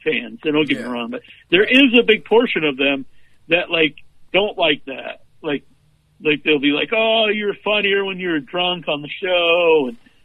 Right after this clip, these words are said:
Speaker 1: uh, now you're, you're too, uh, too woke, and, like, you're too nice," and it's, it's very strange. It's a, it's a, it's a weird audience on the, on the wrestling one. For the,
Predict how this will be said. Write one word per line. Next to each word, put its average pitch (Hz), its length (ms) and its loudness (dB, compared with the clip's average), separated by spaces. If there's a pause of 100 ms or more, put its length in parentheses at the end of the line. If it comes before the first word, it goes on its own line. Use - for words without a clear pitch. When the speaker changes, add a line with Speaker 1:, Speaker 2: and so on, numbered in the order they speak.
(180)
Speaker 1:
uh, 139 380 4
now 185 220 -2
you're, 185 200 -2 (240)
you're 160 160 0
too, 170 560 0
uh, 139 340 2 (100)
too 220 200 0
woke, 175 400 0 (260)
and, 127 140 -6
like, 135 180 -4
you're 143 100 -2
too 208 220 -6
nice," 170 520 4 (100)
and 123 100 -4 (580)
it's, 139 200 -8
it's 156 200 -2
very 277 300 4
strange. 196 640 2
It's 131 140 -12
a, 151 240 -2
it's 160 160 -8
a, 151 180 4
it's 151 160 -4
a 156 100 2
weird 190 300 2
audience 143 540 0
on 139 300 -4
the, 131 80 -4
on 139 220 -2
the 139 60 -4
wrestling 135 380 -2
one. 123 100 -2
For 180 160 2
the, 208 160 4